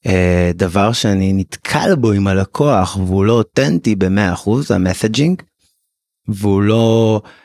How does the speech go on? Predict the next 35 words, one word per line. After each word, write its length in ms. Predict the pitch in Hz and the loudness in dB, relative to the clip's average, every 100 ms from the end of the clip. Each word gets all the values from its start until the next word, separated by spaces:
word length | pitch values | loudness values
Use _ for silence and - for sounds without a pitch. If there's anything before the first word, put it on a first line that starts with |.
| _ - | _ -4
אה, 240 | 92 95 | 0 0
אמיתי 440 | 95 95 - 127 107 | 0 -2 -2 -2 -2
כמו, 680 | - 110 104 104 104 98 98 - - - - - | -4 0 2 2 2 2 0 -4 -20 -20 -10 -2
לא 120 | 120 | 0
רק 160 | 156 151 | 0 0
המבצעים 520 | 113 - 110 107 101 | -2 -2 -2 0 0
והכל, 480 | 92 90 - 95 95 | 0 -2 0 0 2
אלא 140 | 98 | 0
בעיקר 460 | 98 104 - 120 123 | 0 -2 0 2 2
ב-, 160 | 117 110 | 2 0
ברגעים 380 | 107 101 104 | 0 0 -2
קשים, 600 | 107 104 - 104 104 98 | -2 -4 -2 0 2 2
אה, 360 | 95 95 92 92 | 2 0 0 -2
שיש 340 | - 98 92 - | -2 -2 -2 -2
בעיות, 680 | 95 90 98 101 101 95 90 | -2 0 0 2 2 0 0
שיש 260 | 92 87 | -2 0
משברים. 600 | 90 - 98 92 98 98 90 - - _ _ - | -4 -2 -2 0 0 0 -4 -12 -20 _ _ -4
אה, 140 | 95 | 0
למדתי 400 | 90 92 98 - | 0 0 0 -2
בשקם 400 | 90 - 95 92 | -2 -2 -2 0
אלקטריק, 400 | 92 92 95 92 | 0 -2 -2 -4
לדוגמה, 560 | 92 95 95 92 90 85 | -2 -2 -2 -2 0 -2
שלקוח 500 | - 90 - 95 - | -4 -6 -2 -2 -2
שהוא 200 | 98 95 | -4 -2
בא, 360 | 95 90 92 90 | 0 0 -2 -2
מקרר 460 | 92 92 92 95 107 | -4 -4 -2 0 0
זה 120 | 98 | 0
דבר, 300 | 92 90 95 | -2 -2 0
או 100 | 95 | 0
מכונת 320 | 92 95 95 | -2 -2 -4
כביסה, 360 | 98 92 - 104 | -4 -4 -2 -2
זה 120 | 87 | -2
דברים 260 | 87 92 92 | -4 -2 -2
שהם 200 | 98 95 | -2 -2
כאילו, 180 | 90 | -4